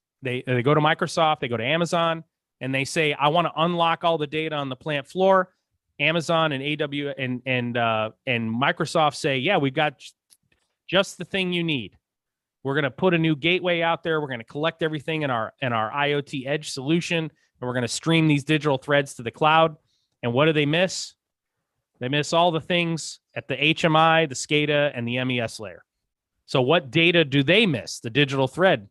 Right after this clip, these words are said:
miss? They miss all the machine control, the individual machine events. So an operator pushes a button on an H M I. That's an event that is considered dark data that no one sees.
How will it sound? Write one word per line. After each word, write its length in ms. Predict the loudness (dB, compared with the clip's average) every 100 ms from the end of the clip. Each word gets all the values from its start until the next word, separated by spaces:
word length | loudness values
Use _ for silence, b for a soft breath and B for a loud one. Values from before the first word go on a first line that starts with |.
| -8
miss? 380 | -8 -8 -16 -18 _ _ _ _ _ _ -2
They 160 | 2 4
miss 320 | 4 2 0
all 220 | 4 4
the 80 | 6
machine 460 | 4 2 2 2 0
control, 520 | -4 -2 -2 -2 -10 _ _ _ _ 0
the 120 | 4
individual 520 | 6 4 2 2 2
machine 420 | 2 -4 -4 -4 -4
events. 640 | -4 -4 -4 -8 -18 -20 _ _
So 200 | -4 -2
an 80 | 0
operator 420 | 0 2 0 0
pushes 400 | -4 -4 -2 -6
a 40 |
button 300 | -4 -4 -2
on 120 | -4
an 80 | -2
H 200 | -4 -4
M 140 | -4 -2
I. 260 | -4 -6 _ _ -4
That's 220 | -2 0
an 100 | 2
event 560 | 2 0 0 0 -2 -12 _ _ -6
that 200 | -6 -4
is 220 | 0 0 -2 _
considered 460 | -6 -2 0 0 2
dark 260 | 0 0 0
data 320 | 0 0 -4 _ -10
that 100 | -6
no 200 | 0 2
one 160 | 4 2
sees. 500 | 0 -4 -4 -10